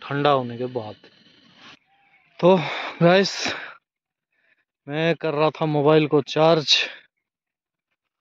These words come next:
यहाँ पे जनरेटर पे, क्योंकि मोबाइल का बैटरी हो गया था बहुत लो। मैं देख रहा था मूवी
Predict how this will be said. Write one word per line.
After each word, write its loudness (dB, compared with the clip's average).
यहाँ -10
पे -8
जनरेटर -6
पे, -2
क्योंकि -20
मोबाइल 0
का -10
बैटरी -8
हो 4
गया 4
था -2
बहुत 0
लो। 0
मैं -10
देख 0
रहा 0
था -6
मूवी 2